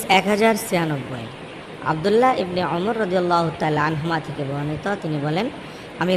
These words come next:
রাসূলুল্লাহ সাল্লাল্লাহু আলাইহি ওয়াসাল্লামের সঙ্গে জুহুরের আগে দু রাকাত, জুহুরের পরে দু রাকাত, জুমার পরে দু রাকাত, মাগরিবের পরে দু রাকাত এবং ইশার পরে দু রাকাত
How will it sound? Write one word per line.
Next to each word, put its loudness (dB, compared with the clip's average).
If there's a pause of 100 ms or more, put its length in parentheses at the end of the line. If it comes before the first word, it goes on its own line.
রাসূলুল্লাহ 4
সাল্লাল্লাহু 2
আলাইহি 2
ওয়াসাল্লামের 0
সঙ্গে 0 (580)
জুহুরের 4 (140)
আগে 2 (120)
দু 0
রাকাত, 2 (440)
জুহুরের 2 (120)
পরে 4
দু -2
রাকাত, 2 (440)
জুমার 4 (120)
পরে 4 (120)
দু 0
রাকাত, 2 (480)
মাগরিবের 4
পরে 2
দু -2
রাকাত 2 (160)
এবং 2 (520)
ইশার 2
পরে 4
দু 0
রাকাত 4